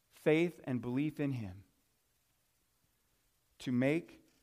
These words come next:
that choice to follow him, you will be saved. For God so loved the world that he gave his one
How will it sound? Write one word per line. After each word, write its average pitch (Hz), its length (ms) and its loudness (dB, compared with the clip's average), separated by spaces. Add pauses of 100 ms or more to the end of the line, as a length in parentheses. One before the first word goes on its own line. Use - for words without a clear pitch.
(140)
that 131 300 2 (340)
choice 107 500 -6
to - 100 -18 (120)
follow 110 260 0
him, 98 380 -12 (560)
you 117 360 -4 (380)
will 107 380 -4 (320)
be 107 100 -10
saved. 95 600 -12 (2250)
For 117 100 -4
God 131 320 2
so 131 180 -6
loved 117 240 0
the 113 80 -8
world 113 320 -4
that 107 120 -6
he 107 60 -10
gave 110 220 -6
his 107 160 -12
one 110 340 -8